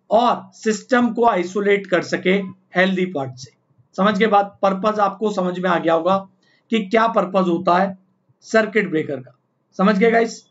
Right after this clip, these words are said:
I hope that point have been clear to you। ठीक है guys, तो यही इसका main purpose है।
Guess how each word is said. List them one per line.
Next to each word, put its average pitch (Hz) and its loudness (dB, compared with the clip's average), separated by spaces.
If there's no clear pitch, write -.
I 185 2
hope 208 -2
that 190 0
point 190 0
have 170 -2
been 190 -2
clear 175 0
to 151 -8
you। - -20
ठीक 175 0
है 202 2
guys, 196 0
तो 180 0
यही 196 2
इसका 208 -2
main 185 2
purpose 180 0
है। 190 -4